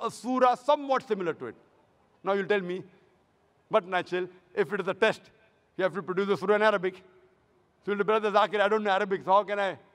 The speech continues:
take part in this test?" I said, "Fine. If you have produced a surah like the Quran, it has to be in Arabic. It can't be in English, can't be in French, can't be in Hindi, can't be in Urdu." Many people tried, not that they didn't try. Many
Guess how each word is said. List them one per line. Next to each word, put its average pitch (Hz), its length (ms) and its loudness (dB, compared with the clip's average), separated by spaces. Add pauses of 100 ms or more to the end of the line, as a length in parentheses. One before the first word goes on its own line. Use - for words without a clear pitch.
take 202 200 -4
part 185 160 2
in 175 80 -6
this 165 120 -8
test?" 151 220 -4 (720)
I 95 60 -20
said, 110 140 -12
"Fine. 123 280 -2 (880)
If 135 140 -8
you 160 40 4
have 156 100 2
produced 156 340 -2
a 156 80 -4
surah 156 220 0
like 160 160 -2
the 156 80 -4
Quran, 170 320 2
it 139 80 -10
has 139 140 -4
to 170 80 -10
be 170 80 -4
in 190 60 2
Arabic. 180 320 2 (320)
It 127 120 -18
can't 190 200 0
be 190 60 -6
in 190 80 -6
English, 202 340 -8 (360)
can't 180 220 0
be 185 80 -4
in 185 80 -6
French, 202 360 -2 (220)
can't 180 240 0
be 185 80 0
in 180 60 -2
Hindi, 190 400 -2 (200)
can't 190 200 2
be 190 80 -6
in 196 60 -6
Urdu." 180 320 -4 (1300)
Many 262 280 2
people 262 300 2
tried, 170 300 -2 (240)
not 247 160 0
that 240 120 2
they 208 60 -2
didn't 180 200 -2
try. 147 120 -4
Many 247 480 0